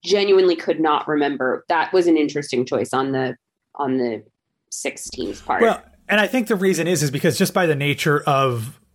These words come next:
Speaker 2: lead categories versus featured categories, there are generally just fewer people to compete with in lead categories.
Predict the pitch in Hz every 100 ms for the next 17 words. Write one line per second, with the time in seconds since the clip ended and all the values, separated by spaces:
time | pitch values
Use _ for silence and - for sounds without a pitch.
0 | _ - 175 135 135 143 139 147 139 143
1 | 139 117 123 - 104 - 139 170 160 165
2 | 165 185 127 160 165 127 147 196 156 135
3 | 139 - - 131 151 156 143 - 151 143
4 | 143 - 117 - 160 160 180 202 185 170
5 | 156 165 165 - 175 175 185 196